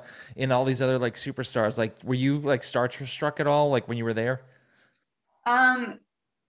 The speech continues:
Speaker 2: I, m-, at first, yes, but, like, only for, like, five minutes, because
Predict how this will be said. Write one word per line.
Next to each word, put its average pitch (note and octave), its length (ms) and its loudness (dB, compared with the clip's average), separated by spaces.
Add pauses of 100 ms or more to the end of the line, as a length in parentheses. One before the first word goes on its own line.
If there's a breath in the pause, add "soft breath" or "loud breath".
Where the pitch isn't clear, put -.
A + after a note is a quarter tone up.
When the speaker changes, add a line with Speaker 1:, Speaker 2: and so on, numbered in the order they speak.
(460)
Speaker 2:
I, - 160 -2
m-, A2+ 280 -10 (340)
at - 260 -2
first, B3+ 420 2
yes, G3+ 460 0 (140)
but, G3+ 240 0
like, G#3 180 0
only A3 260 -4
for, A3+ 120 -2
like, G3+ 240 -2
five F#3 240 0
minutes, F#3+ 340 -8
because F#3+ 420 -4